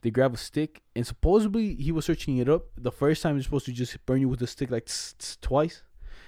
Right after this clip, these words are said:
Clean it off on each side. But he's like, "Yo, this lady went," I guess her s-, whoever in his family did it to him. He's like, "Yo, they burned me five times, like, tss, tss, tss, tss, tss, with a thing, cleaned it off." And then, like, they just dropped the,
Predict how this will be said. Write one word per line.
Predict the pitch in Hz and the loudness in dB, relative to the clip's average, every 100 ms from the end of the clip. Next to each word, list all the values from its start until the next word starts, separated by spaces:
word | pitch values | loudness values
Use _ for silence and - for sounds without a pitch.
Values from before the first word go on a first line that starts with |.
| - | -16
Clean | - 135 123 | -2 2 4
it | |
off | 127 143 - _ _ _ _ - - | 2 2 -4 _ _ _ _ -20 -6
on | 117 | -2
each | 120 | -2
side. | - 131 151 151 143 _ _ - | -2 -2 -2 -6 -16 _ _ -2
But | 117 | 2
he's | 117 135 | 4 4
like, | 113 104 | 2 2
"Yo, | 120 | 2
this | 107 127 - | 2 0 2
lady | 147 143 135 | 2 4 2
went," | 123 120 156 - - | 2 0 -4 -12 -4
I | 117 | 0
guess | 135 135 | 0 0
her | 113 | -2
s-, | - - - _ - | -4 -12 -16 _ -2
whoever | 135 143 139 | 2 2 2
in | 135 131 | -2 -2
his | 123 123 | -2 0
family | 139 139 | 0 2
did | 127 156 | 2 2
it | |
to | 180 | 2
him. | 143 | 0
He's | 110 | 0
like, | 104 | 0
"Yo, | 113 | 0
they | 113 | 0
burned | 117 131 | 2 2
me | 117 | 2
five | - 117 123 | 0 -2 -2
times, | - 139 143 | -4 -4 -2
like, | 123 113 | -4 -6
tss, | - - - | -8 -10 -12
tss, | - - - | -10 -10 -12
tss, | - - - | -12 -12 -12
tss, | - - | -12 -12
tss, | - - - - - - - - | -14 -14 -18 -20 -20 -20 -20 -8
with | - 113 | -4 -4
a | |
thing, | 110 139 147 | 0 0 0
cleaned | - 131 123 | 0 2 2
it | 120 | 4
off." | 135 151 - - - - | 2 0 -4 -18 -20 -8
And | 120 120 | -4 -2
then, | 127 | -2
like, | 117 104 107 - _ - | -2 -4 -8 -18 _ -6
they | 113 117 | -2 -2
just | 120 117 | -4 -2
dropped | 123 | -2
the, | 110 | -2